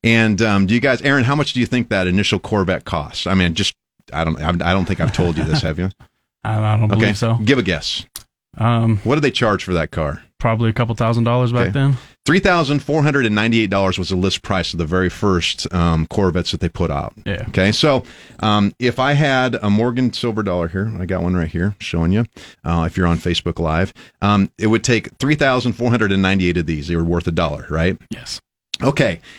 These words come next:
Speaker 1: if you had three thousand four hundred and ninety-eight of these Morgan silver dollars now, Okay. How much intrinsically, like, how much would you buy these back for at Lincoln Coin and Bullion?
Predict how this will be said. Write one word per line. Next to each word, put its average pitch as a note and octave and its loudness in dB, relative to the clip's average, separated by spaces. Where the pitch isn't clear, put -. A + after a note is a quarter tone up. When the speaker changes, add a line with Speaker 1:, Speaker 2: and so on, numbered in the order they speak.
Speaker 1:
if C#3+ 0
you G#3 2
had F3 2
three F3 0
thousand C#3+ 0
four D3+ 2
hundred C#3+ 2
and G#2+ 0
ninety-eight C3+ 2
of G#2+ 0
these G2 0
Morgan B2 0
silver B2 0
dollars A#2 0
now, G#2+ 2
Okay. G#2 2
How F#3 2
much - 0
intrinsically, B2+ 0
like, G#2 0
how C3+ 0
much D#3 -4
would A2 0
you G#2 2
buy G2 0
these F2+ -2
back F2+ -2
for F2 -2
at - -6
Lincoln E2+ 0
Coin D#2+ -4
and D#2 -4
Bullion? D2+ -6